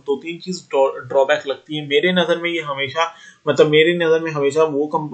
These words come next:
मैं हमेशा ध्यान देता हूँ कि reserve बहुत ही ज़्यादा होना चाहिए, reserve एक अच्छा option बनता है यहाँ पे। But company के, company के इस side एक और advantage की बात करूँ तो यहाँ पे देख सकते हैं company का जो fixed asset है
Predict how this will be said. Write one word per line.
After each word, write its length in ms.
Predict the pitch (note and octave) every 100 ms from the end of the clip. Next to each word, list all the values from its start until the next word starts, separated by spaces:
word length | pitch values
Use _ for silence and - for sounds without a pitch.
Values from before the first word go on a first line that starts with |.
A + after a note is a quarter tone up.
| - D3
मैं 140 | C#3+ D#3
हमेशा 400 | C#3+ C#3 C#3+ D#3+
ध्यान 240 | D#3 D3
देता 160 | C#3+ D3
हूँ 100 | C#3+
कि 80 | D3+
reserve 380 | C3+ B2+ D3+ D#3
बहुत 260 | - B2+ C#3+
ही 60 |
ज़्यादा 320 | C3+ B2+ C3 C3+ - _
होना 120 | C#3
चाहिए, 160 | C3+ B2+
reserve 280 | C3+ C#3 D3+
एक 120 | C#3+
अच्छा 260 | C#3 - D3+ D#3 - _
option 300 | C3+ D#3 C#3+
बनता 240 | C3+ B2+
है 80 | C#3
यहाँ 200 | C3 D3+
पे। 80 | F3
But 160 | F3 F3
company 380 | D#3+ D3 D3 F3+
के, 120 | F#3 F#3 - _
company 360 | D3+ D3 F3 F#3
के 160 | G3 F#3+ E3
इस 140 | D#3 -
side 240 | E3 D#3+
एक 160 | D#3+ D#3
और 180 | E3+
advantage 460 | E3 D#3 D3 D3 -
की 100 | E3
बात 220 | C#3+ B2+ C#3+
करूँ 200 | D3 D#3 - - _
तो 60 | D#3+
यहाँ 220 | D3 F3+
पे 100 | F#3
देख 200 | E3+ E3
सकते 260 | D#3 - C3+
हैं 200 | D#3 D#3
company 480 | D#3 C3+ C#3+ D#3 F3
का 160 | E3+
जो 120 | D3+ D3+
fixed 320 | E3 D#3+ D3+
asset 280 | C#3 C#3+
है 60 | D3